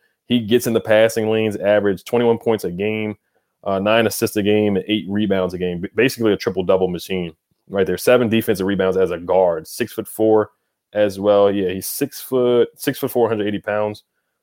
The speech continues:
Um, so he fits what Tommy Shepard and Bradley Beal have said. They want dogs. They want taller guards. They, they, he fits everything that they're looking. He, he shot thirty-two percent from the three-point line, which is not great. Um, but he ma-, he, he masks that with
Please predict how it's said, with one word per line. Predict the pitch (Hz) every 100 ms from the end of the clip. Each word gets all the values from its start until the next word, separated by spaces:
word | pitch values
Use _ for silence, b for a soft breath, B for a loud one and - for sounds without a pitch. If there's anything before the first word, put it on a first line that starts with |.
| _
Um, | 104 101 95
so | 113
he | 117
fits | 120 151 156 - _ - _
what | 110 110 113
Tommy | - 127 120
Shepard | 120 117 110
and | 101
Bradley | 107 101
Beal | 101
have | 95
said. | 98 85
They | 92
want | 104 110 92
dogs. | 101 101 101 95
They | 85
want | 98 101
taller | 107 98 85
guards. | 92 95 95 - _ _ _ _ -
They, | 104 117 120 -
they, | 101 104
he | 117
fits | - 127 123
everything | - 110 107 104
that | 98
they're | 95
looking. | 92 95 90
He, | 143 -
he | 117
shot | 120 120
thirty-two | 127 120 120
percent | 107 98 113
from | 101
the | 90
three-point | 113 110 107
line, | 110 101
which | 101
is | 98
not | 101 95 -
great. | 90 92 120 - _ _ _ _ _ -
Um, | 104 104 95 95
but | 90 98 - -
he | 107 117
ma-, | 107 110
he, | 123 113 92 90
he | 107 113
masks | 98 104 107 - -
that | 92 95 92 90
with | 101 92